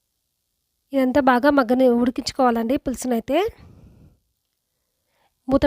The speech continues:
పెట్టేసుకొని ఉడికించుకుంటున్నానండి. ఒక పది నిమిషాల తర్వాత మూత తీసుకొని చూస్తే చూడండి బాగా ఉడికిపోయింది. ఈ, ఈ మసాలా అంతా గుడ్డుకి చామగడ్డకి బాగా పట్టుకుందండి.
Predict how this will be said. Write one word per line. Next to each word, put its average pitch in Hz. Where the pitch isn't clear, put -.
పెట్టేసుకొని 262
ఉడికించుకుంటున్నానండి. 240
ఒక 269
పది 254
నిమిషాల 269
తర్వాత 262
మూత 254
తీసుకొని 247
చూస్తే 269
చూడండి 240
బాగా 233
ఉడికిపోయింది. 240
ఈ, -
ఈ -
మసాలా 294
అంతా 269
గుడ్డుకి 254
చామగడ్డకి 262
బాగా 233
పట్టుకుందండి. 240